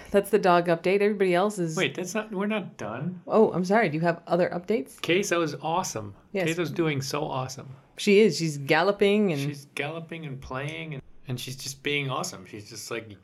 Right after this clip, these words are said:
Speaker 2: youthifying.
Speaker 1: It's true. It's amazing. I have yet to get a face lick.
Speaker 2: But you're getting real close.
Speaker 1: I'm not asking as much, but I feel like she's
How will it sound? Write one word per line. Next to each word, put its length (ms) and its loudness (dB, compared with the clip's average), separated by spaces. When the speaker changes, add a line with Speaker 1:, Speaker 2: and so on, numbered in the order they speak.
Speaker 2:
youthifying. 720 -6
Speaker 1:
It's 180 -6
true. 300 -4
It's 140 0
amazing. 640 2
I 100 2
have 160 6
yet 220 4
to 80 -2
get 120 6
a 40 6
face 320 2
lick. 340 -2
Speaker 2:
But 140 -6
you're 120 -6
getting 340 -4
real 200 0
close. 300 -6
Speaker 1:
I'm 140 2
not 240 2
asking 460 2
as 120 4
much, 360 2
but 100 2
I 60 4
feel 280 0
like 140 2
she's 260 -4